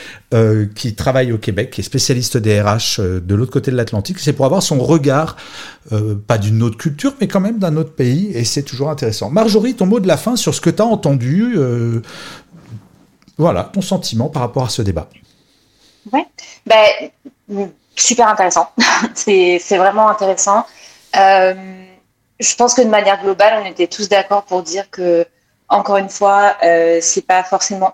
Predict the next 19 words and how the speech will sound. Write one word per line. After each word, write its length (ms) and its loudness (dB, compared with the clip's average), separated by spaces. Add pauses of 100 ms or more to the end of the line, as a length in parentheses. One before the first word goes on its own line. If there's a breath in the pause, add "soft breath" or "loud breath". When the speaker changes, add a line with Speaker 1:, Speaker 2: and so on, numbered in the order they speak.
Speaker 2:
inné. 480 -6
Moi, 140 2
je 80 2
suis 100 -2
persuadée 520 0
qu'il 100 -2
y 20 4
a 40 2
quand 100 0
même 160 -2
des 80 2
différences 440 -2
sociétales 440 -2
qui 160 -14
se 160 -2
font. 180 -18 (680 loud breath)
Euh, 180 6 (140)
par 240 2
contre, 480 0